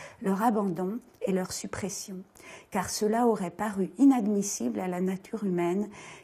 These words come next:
qui affectionne toujours ce qui lui est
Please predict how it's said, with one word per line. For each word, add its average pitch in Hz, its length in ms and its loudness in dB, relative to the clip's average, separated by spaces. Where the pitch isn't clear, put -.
qui 202 140 -4
affectionne 202 760 -2
toujours 247 600 2
ce - 180 -6
qui 240 240 -6
lui 175 280 0
est 269 180 -2